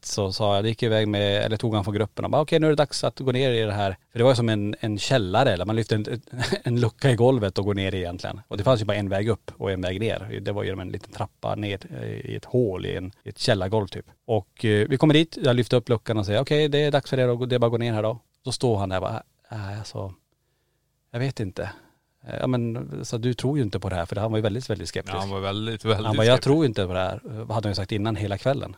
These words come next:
Speaker 1: Och men nu är det dags, men, ja, men, eh, tänk om någonting händer då? Ja, men alltså, du tror ju inte på det här. Så vad ska kunna hända? Nej, alltså, nej, jag, jag tror inte jag törs gå ner där. Och där ser man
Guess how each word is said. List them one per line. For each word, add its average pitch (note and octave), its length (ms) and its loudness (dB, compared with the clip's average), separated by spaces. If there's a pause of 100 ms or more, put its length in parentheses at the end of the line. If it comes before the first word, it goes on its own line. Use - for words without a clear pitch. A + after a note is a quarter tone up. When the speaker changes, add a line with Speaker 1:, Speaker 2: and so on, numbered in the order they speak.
(140)
Speaker 1:
Och A2 100 -8
men C3+ 100 0
nu D3 60 2
är E3+ 40 4
det D#3 60 2
dags, B2+ 340 0
men, A#2 300 -4
ja, A#2+ 60 -2
men, A#2+ 280 -2
eh, A2+ 220 -4
tänk C#3 200 0
om A#2 60 -2
någonting A2+ 220 -2
händer A2 300 0
då? F2 140 -6 (440)
Ja, C#3 80 -4
men C#3+ 160 2
alltså, A#2+ 160 0
du A#2 120 2
tror D#3 220 0
ju G3+ 40 -2
inte G2+ 140 -4
på F#2 80 -6
det E2 60 -2
här. - 140 -8 (260)
Så C3 160 -4
vad B2+ 200 4
ska B2 140 0
kunna A#2+ 140 0
hända? G#2+ 320 0 (240)
Nej, G2 600 -6
alltså, - 240 -8 (220)
nej, F#2 180 -6
jag, F2 200 -10
jag A#2+ 80 -10
tror D3 140 -8
inte A#2+ 120 -6
jag F#2+ 200 -4
törs G2+ 140 -8
gå - 100 -6
ner B2 180 -6
där. - 120 -14 (260)
Och A2+ 60 -8
där F#3 160 4
ser C3 240 6
man F2+ 300 0